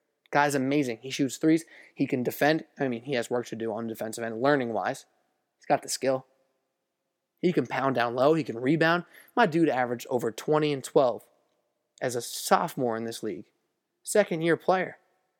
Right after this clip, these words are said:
Didn't translate to winning games. The men who win games in this league have been around. They've grinded for five, six, seven years to make their first All-Star team. Why do you think Paul Millsap just got paid in Denver?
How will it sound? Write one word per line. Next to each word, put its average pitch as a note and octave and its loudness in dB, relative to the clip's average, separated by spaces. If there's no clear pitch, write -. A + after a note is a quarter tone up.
Didn't G3 4
translate B2+ 2
to - -2
winning C3 2
games. F3+ 0
The C#3+ 0
men F3+ 4
who G3+ 4
win E3+ 2
games E3 0
in C#3 -4
this B2+ -2
league B2 -2
have C#3+ -2
been D3+ 4
around. C3 0
They've C3+ 2
grinded D3+ 2
for C3 -2
five, C3+ 2
six, - -4
seven B2 0
years A#2+ 0
to C3 -6
make B2 0
their A#2 -2
first - -4
All-Star B2 -4
team. A2+ -10
Why G3 0
do A#3+ 4
you B3+ 2
think A3 2
Paul G3+ 6
Millsap G#3+ 2
just D#3 -2
got C#3+ 4
paid D#3 0
in B2 -4
Denver? F3+ 2